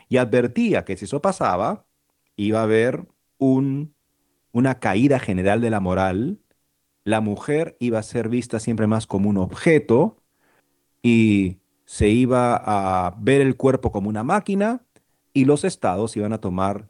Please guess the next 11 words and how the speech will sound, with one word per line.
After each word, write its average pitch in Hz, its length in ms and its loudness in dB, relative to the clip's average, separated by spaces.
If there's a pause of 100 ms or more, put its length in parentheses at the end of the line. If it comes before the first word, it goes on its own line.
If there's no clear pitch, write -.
decisiones 107 580 -2
de 92 120 -2
que 107 100 -2
ellos 110 140 2
podían 110 640 0 (340)
implementar 110 760 2
ese 110 140 -6
tipo 117 200 0
de 110 40 2
políticas 107 480 -2
anticonceptivas 107 1400 -2